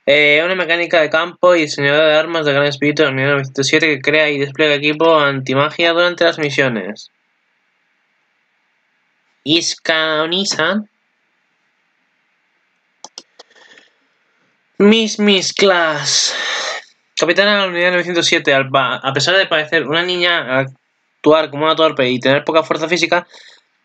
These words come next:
todavía brinda apoyo moral a sus, a sus compañeros de la unidad. Más tarde, ella se expone a s-, una Star Vortex y es marcada como Astral Mag, bueno, ma-, astral, magia astral, maga astral.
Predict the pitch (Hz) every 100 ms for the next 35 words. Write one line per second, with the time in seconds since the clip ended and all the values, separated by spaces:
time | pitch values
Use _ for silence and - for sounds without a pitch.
0 | _ - 175 220 214 202 208 202 196 190
1 | 170 170 180 175 175 175 156 - - 147
2 | 143 151 147 143 160 170 160 143 139 147
3 | 139 160 - 165 165 147 147 135 156 156
4 | 151 - 131 147 156 156 131 131 131 -
5 | 147 151 143 - 147 147 131 - 131 147
6 | 160 147 156 156 - - - _ - 147
7 | 170 170 151 175 175 165 151 139 135 156
8 | - 151 135 139 135 113 - - - -
9 | 120 117 117 110 110 104 - 117 123 131
10 | - 113 127 135 135 127 117 113 - 113
11 | 98 - _ 135 147 131 - 131 113